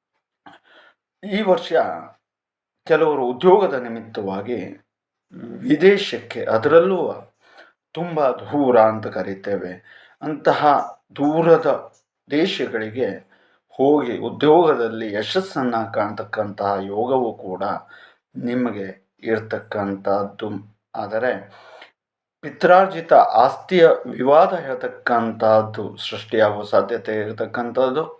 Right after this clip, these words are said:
ಅದರಲ್ಲಿ ಯಾವುದೇ ಜಯ ಆಗಿರ್ಬೋದು, ಅಪಜಯ ಆಗಿರ್ಬೋದು, ಯಾವುವೂ ಕೂಡ ನಡೆಯದೆ ಅದು ಒಂದು ರೀತಿಯಾದಂತಹ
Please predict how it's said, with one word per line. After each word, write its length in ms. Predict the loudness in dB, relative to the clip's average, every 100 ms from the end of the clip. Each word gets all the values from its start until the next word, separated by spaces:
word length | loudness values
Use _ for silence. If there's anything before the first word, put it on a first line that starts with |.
| -8
ಅದರಲ್ಲಿ 540 | -2 0 0 0 -10 -12 _ -18 -18 -18 _ _
ಯಾವುದೇ 480 | 2 6 6 4 -2 -4
ಜಯ 240 | 0 4 6
ಆಗಿರ್ಬೋದು, 680 | 4 0 -8 -4 -4 0 0 2
ಅಪಜಯ 420 | 4 6 6 6
ಆಗಿರ್ಬೋದು, 680 | 4 2 -4 -6 -6 -6 -6 -10
ಯಾವುವೂ 380 | -2 2 4 6 4 0
ಕೂಡ 240 | -4 0 -2 -2
ನಡೆಯದೆ 500 | -6 -2 0 2 0 -2 -20 -20 _ -6
ಅದು 160 | -4 -4
ಒಂದು 220 | -6 -6 -6
ರೀತಿಯಾದಂತಹ 760 | -6 -2 0 0 -4 2 4